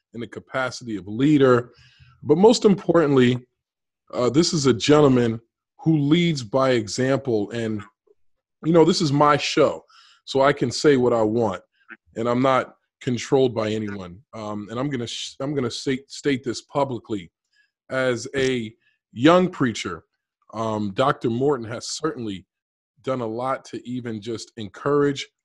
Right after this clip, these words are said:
and support me and the ministry that we're doing in Newark, New Jersey. And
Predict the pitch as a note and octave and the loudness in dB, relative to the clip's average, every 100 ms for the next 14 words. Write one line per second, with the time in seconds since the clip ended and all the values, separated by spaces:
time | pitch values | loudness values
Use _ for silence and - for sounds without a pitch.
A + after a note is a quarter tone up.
0 | _ _ _ _ A2+ G#2+ - F2+ - - | _ _ _ _ -8 -8 -8 -10 -6 2
1 | D3+ C3 B2+ C3+ C3+ B2 G#2+ G#2 C3 C3+ | 2 2 -2 -4 -4 -8 -8 -6 -6 -6
2 | - B2 A#2+ A2+ A#2+ A2 A#2 A2 F#2+ G2 | -6 -6 -4 -6 -8 -6 -6 -6 -6 -6
3 | C3 - A2 G2 A2+ A#2+ B2 G2+ F#2 F2 | -6 -8 -10 -10 -6 -4 -4 -6 -12 -16
4 | F#2 | -18